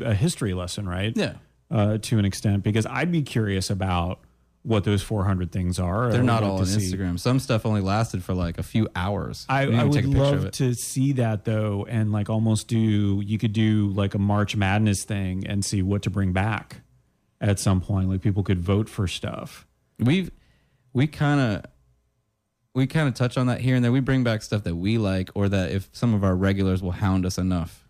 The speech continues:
Speaker 2: we'll take, we'll be like, "Okay, it's time." But a lot of that
Speaker 1: Fine,
Speaker 2: stuff
Speaker 1: we'll
Speaker 2: is
Speaker 1: do it.
Speaker 2: not built for repetition.
Speaker 1: Yeah.
Speaker 2: It was like, we had this concept, it's a moment in time. Uh, you know, I was thinking the other day that there's one that's stuck in my head, the High Pig Drifter.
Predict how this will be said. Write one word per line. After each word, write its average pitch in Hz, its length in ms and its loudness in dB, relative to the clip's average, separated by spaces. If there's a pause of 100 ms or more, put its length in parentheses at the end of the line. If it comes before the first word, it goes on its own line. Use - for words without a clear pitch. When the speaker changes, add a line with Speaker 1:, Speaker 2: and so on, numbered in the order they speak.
(640)
Speaker 2:
we'll 98 140 2
take, 92 260 0 (180)
we'll 101 140 -2
be 98 60 -2
like, 95 140 2
"Okay, 104 260 2
it's 78 160 -4
time." 90 420 -2
But 107 200 2
a - 60 0
lot 110 200 2
of 101 60 2
that 101 60 2
Speaker 1:
Fine, 101 60 2
Speaker 2:
stuff 104 140 0
Speaker 1:
we'll 107 100 2
Speaker 2:
is 95 80 -2
Speaker 1:
do 98 40 2
it. 101 40 0
Speaker 2:
not 104 260 0
built 98 240 -4
for 95 80 -8
repetition. 85 680 -6
Speaker 1:
Yeah. 107 260 -2 (140)
Speaker 2:
It 104 120 0
was 104 220 2
like, 95 220 0
we 107 100 2
had 110 180 2
this 98 120 -4
concept, 160 480 0
it's 120 120 -4
a 104 60 0
moment 135 460 4
in 113 100 0
time. 127 580 -4 (540)
Uh, 95 460 0 (500)
you 127 80 2
know, 123 60 4
I 117 40 2
was 110 100 0
thinking 135 160 -2
the 113 80 0
other 110 140 2
day 107 120 2
that 95 240 -4
there's 117 160 2
one 120 160 2
that's 104 140 -2
stuck 110 200 -2
in 107 80 0
my 104 60 2
head, 98 180 0
the 92 180 -2
High 113 200 2
Pig 107 240 2
Drifter. 127 480 0